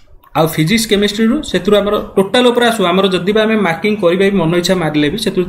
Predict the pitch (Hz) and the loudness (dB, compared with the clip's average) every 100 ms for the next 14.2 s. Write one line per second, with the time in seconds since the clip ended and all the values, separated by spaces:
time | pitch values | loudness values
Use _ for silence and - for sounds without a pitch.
0 | - 156 175 165 170 156 214 208 202 160 | -2 -2 -2 -4 -4 -2 -2 -4 -2 -4
1 | - 214 208 196 160 202 214 165 143 123 | -2 0 2 0 0 -4 -4 -4 -4 -4
2 | - - - - 185 202 185 220 226 160 | -8 -20 -20 -4 0 2 0 0 0 2
3 | 170 214 220 220 202 220 226 - 143 - | 2 2 0 0 0 0 -2 -2 -6 -6
4 | - 160 156 208 202 196 208 226 190 175 | -6 -4 0 0 0 0 0 2 2 0
5 | 180 175 233 - - - _ 165 160 220 | 0 0 -4 -4 -16 -20 _ -2 0 0
6 | 220 220 196 202 202 208 175 175 196 202 | 0 0 0 0 0 0 0 0 0 0
7 | 202 202 202 185 190 190 165 - - - | 0 0 0 2 2 2 0 0 -2 -4
8 | 180 185 208 156 165 208 220 202 202 202 | -2 0 2 2 2 2 2 0 0 0
9 | 202 208 294 - 175 - 160 - 202 202 | 0 0 -6 -4 -6 -2 -4 0 0 2
10 | 202 190 190 196 185 160 175 175 190 190 | 2 0 0 -2 -2 -2 -2 -2 0 0
11 | - 160 - 196 185 185 190 196 170 185 | -2 -4 0 2 2 0 -2 -2 0 -2
12 | 185 233 233 - - - - - 165 165 | -2 -6 -6 -12 -12 -14 -14 -2 0 2
13 | 175 165 151 180 190 175 165 185 180 175 | 0 0 0 0 -2 -4 -2 0 0 0
14 | 170 285 | -2 -4